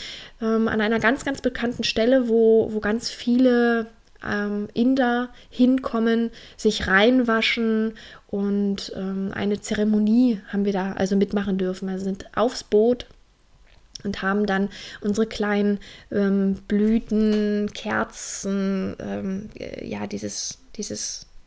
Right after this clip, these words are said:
bei der Zeremonie durften wir quasi eine Kerze aufs Wasser lassen und das haben wir alle gemacht und,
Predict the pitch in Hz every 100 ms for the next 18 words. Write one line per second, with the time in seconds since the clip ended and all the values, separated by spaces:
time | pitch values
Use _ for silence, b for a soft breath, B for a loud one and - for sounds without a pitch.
0 | - 208 208 208 202 202 202 196 196 214
1 | 196 - 202 196 202 202 196 202 - 208
2 | 202 - - - 196 196 214 202 196 214
3 | 220 202 202 - B B B B - 214
4 | 226 240 - 220 214 214 214 311 339 -
5 | 247 226